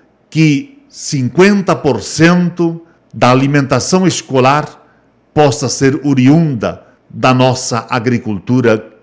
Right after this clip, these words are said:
familiar, da nossa agricultura camponesa. Isto é importante porque ajudamos aos nossos agricultores e agricultoras a desenvolverem a sua atividade.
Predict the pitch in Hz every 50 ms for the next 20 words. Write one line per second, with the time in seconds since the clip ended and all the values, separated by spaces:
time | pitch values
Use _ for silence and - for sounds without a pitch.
0 | _ _ - - - 135 127 120 113 98 95 107 117 120 120 110 - - - -
1 | _ _ _ - 113 110 120 117 117 123 120 117 - - 117 104 104 104 104 -
2 | 107 101 87 - 117 117 104 98 92 - - 104 95 98 85 101 95 85 80 80
3 | - - - - - - _ _ _ _ - - 156 - - 185 175 143 170 170
4 | 143 - - 170 180 170 127 - - - - _ _ _ _ _ _ _ - 139
5 | 135 123 131 - 156 151 156 175 - 139 147 131 - 175 160 135 165 165 170 165
6 | 139 113 - - - - - - _ _ _ _ _ _ _ - - 113 117 113
7 | - - - 165 170 165 170 170 156 127 156 143 143 151 147 - - 139 127 -
8 | - 185 196 196 196 190 160 139 170 156 147 156 156 127 131 131 120 104 - 143
9 | 160 170 170 170 156 - - - - - _ _ _ _ _ - 131 135 110 147
10 | 139 117 107 143 127 110 117 113 98 87 107 139 143 143 139 131 131 127 - -
11 | 117 - - - 135 120 110 101 - - 117 101 104 92 - - 80 80 _ -
12 | - - -